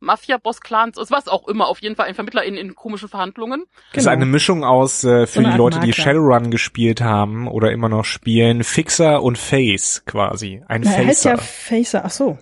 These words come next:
Speaker 3: meinst
Speaker 2: Ja.
Speaker 3: du, kommt es daher?
Speaker 2: Ne, bei Fa-, Face nennt man bei Shadowrun, also, oder im Cyberpunk, wenn man so möchte, die Leute, die eben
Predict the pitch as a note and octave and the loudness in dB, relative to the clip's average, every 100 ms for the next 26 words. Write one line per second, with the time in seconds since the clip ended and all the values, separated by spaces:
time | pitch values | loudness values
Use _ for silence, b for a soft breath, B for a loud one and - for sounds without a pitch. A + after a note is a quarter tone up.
0 | _ F3 F#3 C#4+ D4+ G#3+ F#3 - A3 E4 | _ -6 -4 -4 -4 -6 -6 -6 -4 -2
1 | G#3+ E3+ b b b b b - C#3 D3 | -2 -4 b b b b b -2 2 2
2 | C#3+ E3 E3+ - E3 F#3+ - D3 D3 D3 | 2 0 0 0 0 2 0 0 -2 0
3 | D3+ B2+ B2 D3 D#3+ D#3+ D3 D3 A#2 A#2 | 0 2 2 2 0 2 0 0 -2 -2
4 | A2 G#2+ G#2 G#2 - A2+ C3+ B2+ B2 B2+ | 0 0 0 -4 -2 2 2 2 -2 -2
5 | - A2+ A2+ A2+ A#2 A2+ A2 A#2+ A2 A2+ | -6 -6 -6 -6 -6 -8 -8 -8 -2 2
6 | A2+ A2+ A#2+ A#2 A2 A2+ A2+ G#2+ G#2+ | 4 4 2 0 -2 -2 -2 -2 -6